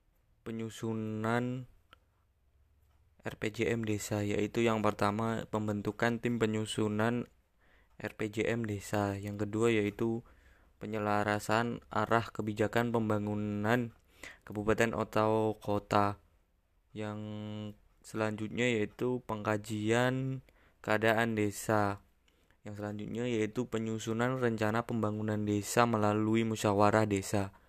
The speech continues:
Yang selanjutnya ialah penyusunan rencana R P J M desa. Terus yang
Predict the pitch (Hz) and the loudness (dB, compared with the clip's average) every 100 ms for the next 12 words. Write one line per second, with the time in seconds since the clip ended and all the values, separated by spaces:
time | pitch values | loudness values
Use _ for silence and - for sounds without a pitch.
0 | _ - - - _ 104 104 104 104 101 | _ -20 -20 -20 _ -12 -6 -6 -4 -2
1 | 107 110 107 104 104 104 107 104 104 107 | -2 0 2 4 4 2 0 -2 -4 -2
2 | 110 110 110 107 104 107 107 107 - 107 | -2 -2 -4 -2 -2 0 0 0 0 -2
3 | 107 - 110 110 104 101 - - 113 120 | 0 -2 -2 0 2 2 0 2 4 6
4 | 127 - - - - - _ _ _ - | 2 -6 -20 -20 -20 -20 _ _ _ -14
5 | 110 113 - - 110 107 | -8 -8 -6 -4 -2 -2